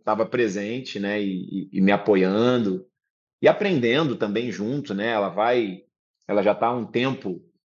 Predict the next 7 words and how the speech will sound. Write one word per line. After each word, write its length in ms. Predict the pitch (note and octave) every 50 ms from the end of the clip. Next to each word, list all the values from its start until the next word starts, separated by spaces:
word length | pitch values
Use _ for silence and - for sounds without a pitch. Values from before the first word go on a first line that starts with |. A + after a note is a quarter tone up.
| _ _ _
nessa, 520 | - G#2+ G#2+ A2 A#2+ B2+ C3 A#2 - - G#2
observando 840 | G2+ G2+ A2 G#2 - A#2+ G2+ F#2+ F2 F#2 G#2+ A2 B2+ C3 B2+ A2+
essa 200 | A2 - - G#2+
carreira 600 | - - G#2 F2+ F#2+ G2 A2 A#2 A#2+ A#2+ A#2+ B2 - _ _ _ _ _ _ _ -
e 300 | G#2 G#2 G2+ G2 F2+ -
tem, 440 | - G#2+ G#2 G#2+ A2 G#2+ G2+ F#2+
tem, 580 | F#2 - G#2 G#2+ G#2+ G#2+ G#2+ G2+ G2 F#2+ G#2 G2+